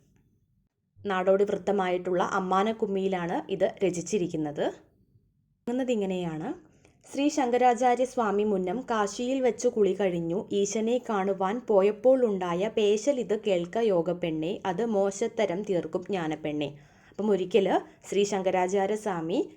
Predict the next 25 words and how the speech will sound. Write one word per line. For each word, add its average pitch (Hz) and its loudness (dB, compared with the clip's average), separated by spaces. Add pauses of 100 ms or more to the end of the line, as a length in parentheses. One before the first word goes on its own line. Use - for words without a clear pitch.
കാശിയിൽ 208 -2
വെച്ച് 196 -2
കുളിയൊക്കെ 214 2
കഴിഞ്ഞ് 170 -2
ഈശനെ, 175 -2
ദൈവത്തെ 175 0
കാണുവാൻ 175 -2
വേണ്ടിയിട്ട് 165 -4
പോകുന്ന 180 0
സമയത്തുണ്ടായിട്ടുള്ള 160 -4
ഒരു 190 -2
സംഭവമാണ് 180 -2
ഇത്. 151 -4 (500)
അത് 190 2 (280)
മോശത്തരം 202 4
തീർക്കും 185 -2 (180)
ജ്ഞാനപ്പെണ്ണേ, 160 0
നിന്നിലുള്ള 165 0
മോശത്തരം, 202 0 (180)
നിന്നിലുള്ള 185 -2
മൂഢത്തരങ്ങളൊക്കെ 220 0
തീർക്കും 185 -2
ജ്ഞാനപ്പെണ്ണേ 175 -2
എന്ന് 165 -4
പറഞ്ഞുകൊണ്ടാണ് 170 -2